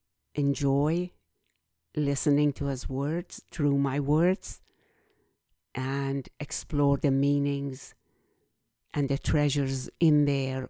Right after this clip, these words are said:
for yourselves. And be with me when I take us further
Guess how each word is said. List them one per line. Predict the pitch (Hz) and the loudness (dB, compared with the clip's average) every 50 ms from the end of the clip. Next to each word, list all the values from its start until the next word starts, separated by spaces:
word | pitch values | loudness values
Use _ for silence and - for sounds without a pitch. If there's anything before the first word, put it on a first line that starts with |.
| _ - | _ -18
for | - - - 151 147 156 160 | -10 -4 0 2 4 4 4
yourselves. | 156 147 135 139 - - 147 135 139 147 170 196 226 - - - - _ _ _ _ _ _ _ _ _ _ _ _ _ _ - | 4 2 0 -2 -2 -2 -2 -2 0 -2 -2 -4 -4 -4 -6 -8 -8 _ _ _ _ _ _ _ _ _ _ _ _ _ _ -10
And | - 135 127 120 | -8 -6 -4 0
be | - 160 160 165 160 | 2 4 4 4 2
with | 147 151 143 - - | 2 0 0 0 -2
me | - 123 131 131 131 131 127 135 _ _ _ _ _ _ _ _ _ _ _ _ _ _ _ _ _ | -2 0 0 0 -2 -4 -6 -10 _ _ _ _ _ _ _ _ _ _ _ _ _ _ _ _ _
when | - 143 139 127 - | 0 0 0 0 -2
I | - 139 135 | -4 -6 -6
take | - - - 185 233 220 - | -6 -2 0 2 2 2 2
us | 208 165 147 - - | 0 -2 -2 -4 -6
further | - - - - 156 170 170 147 - 151 143 143 143 139 | -10 -8 -2 2 4 4 4 4 2 -2 -2 -2 -4 -4